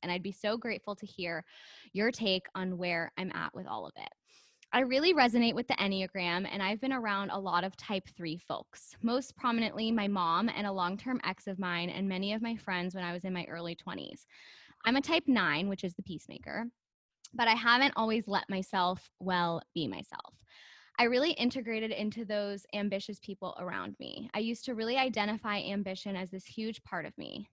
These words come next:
I knew I wanted to be an artist from a young age and was encouraged by a lot of great mentors.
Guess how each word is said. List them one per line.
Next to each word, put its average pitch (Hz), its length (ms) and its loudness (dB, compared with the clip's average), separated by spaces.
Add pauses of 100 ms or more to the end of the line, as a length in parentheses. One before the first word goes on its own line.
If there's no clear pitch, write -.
(180)
I 214 60 0
knew 233 160 4
I 285 120 6
wanted 226 380 0
to 240 120 -6
be 202 260 -4
an 208 160 -6
artist 185 480 -4
from 190 320 -2
a 180 40 -4
young 170 380 -4
age 165 300 -6
and 180 160 -4
was 180 120 -4
encouraged 202 480 -4
by 226 100 0
a 202 60 0
lot 180 200 -2
of 185 120 -6
great - 220 -8
mentors. - 600 -14